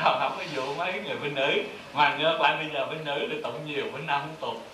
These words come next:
<laughs> Thì quý vị mới thấy làm sao. <laughs> Bởi vì thì cái này là cái mà chúng ta thấy, nghĩa là luôn luôn,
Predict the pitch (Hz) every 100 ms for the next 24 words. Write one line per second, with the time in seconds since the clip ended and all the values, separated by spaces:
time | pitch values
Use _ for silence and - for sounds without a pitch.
0 | - - - - 147 143 143 143 - -
1 | - - 165 151 214 160 139 160 170 180
2 | - - 220 - - - - - - -
3 | - - - - - - - - - 147
4 | 180 175 - 160 139 - - - - -
5 | - 127 131 160 127 143 127 117 117 -
6 | 151 160 170 - 127 160 156 - 156 160
7 | 160 - 208 208 - - - - 127 156
8 | 143 127 170 175 160 170 170 170 170